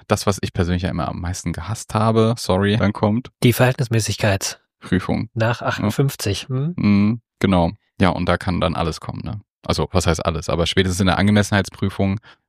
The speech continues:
Speaker 1: da kommt der Rundumschlag. Da gibt's eigentlich keine Besonderheiten zu beachten, außer, wie gesagt, der Umstand, wenn der Grund vor A irgendwie rechtswidrig ist, das kann halt einen Ermessensaspekt bedeuten.
Speaker 2: Mhm.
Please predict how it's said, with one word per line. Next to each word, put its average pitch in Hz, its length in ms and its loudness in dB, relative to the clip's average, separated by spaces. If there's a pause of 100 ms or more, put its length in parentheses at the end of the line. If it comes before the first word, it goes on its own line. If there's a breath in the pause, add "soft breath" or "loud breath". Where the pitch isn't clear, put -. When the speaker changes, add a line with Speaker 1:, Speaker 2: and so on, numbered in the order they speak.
Speaker 1:
da 92 120 -4
kommt 92 240 -4
der 85 120 0
Rundumschlag. - 880 -6 (560 loud breath)
Da 104 100 2
gibt's 113 160 -2
eigentlich 113 180 2
keine 117 200 2
Besonderheiten 113 520 2
zu - 240 0
beachten, 117 540 0
außer, 117 560 2
wie 107 100 0
gesagt, 101 400 0
der 92 240 2
Umstand, 107 400 -2
wenn 98 120 4
der 92 100 4
Grund 113 260 2
vor 87 180 0
A 82 220 2
irgendwie 87 260 0
rechtswidrig 110 520 -2
ist, 110 240 -4
das 101 100 -4
kann 95 200 -8
halt 90 140 0
einen 90 80 -4
Ermessensaspekt - 840 -4
bedeuten. - 440 -6
Speaker 2:
Mhm. 107 360 0